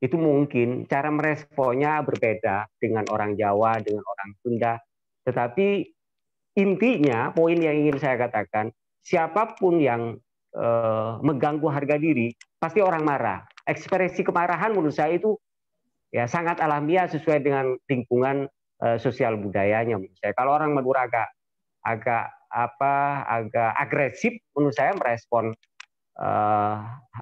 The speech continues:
apa, ketika harga dirinya diganggu menurut saya ya itunya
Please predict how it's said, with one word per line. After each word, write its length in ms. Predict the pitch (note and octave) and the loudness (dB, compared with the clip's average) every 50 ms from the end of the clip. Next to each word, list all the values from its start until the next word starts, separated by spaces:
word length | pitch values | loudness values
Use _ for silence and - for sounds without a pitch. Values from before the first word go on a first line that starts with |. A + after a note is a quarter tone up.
| - - | -12 -8
apa, 520 | A2 G#2+ - - A2 G#2+ A#2+ - - - - - | -6 -6 -4 -2 -2 -2 -2 -4 -8 -8 -6 -4
ketika 320 | - - D3+ - D#3 C#3 | -2 -2 0 0 0 0
harga 240 | D3+ D3 C#3 D3 C#3+ | -2 0 0 0 2
dirinya 320 | D3 C#3+ C#3+ C#3+ D3 C#3+ C#3 | 2 2 4 4 4 2 2
diganggu 380 | C#3 A#2+ B2 G#2 G#2+ A2+ F3 A3 | 0 0 0 0 2 0 0 0
menurut 260 | G#3 F#3 A#2+ G#2+ - | 0 -2 -6 -8 -4
saya 360 | - A#2 A2+ C3+ D3+ E3 E3+ - - - _ _ _ _ _ _ _ _ _ | -2 0 0 2 2 0 -2 -6 -10 -20 _ _ _ _ _ _ _ _ _
ya 540 | A2 A2 G#2+ G2+ G2 F#2+ F#2 G2 G2+ G2+ - - _ _ _ | -2 0 0 2 0 0 -2 -2 -4 -8 -12 -16 _ _ _
itunya 400 | - E3 - A#3 C4 B3+ C4+ B3 | -2 0 4 4 4 6 4 4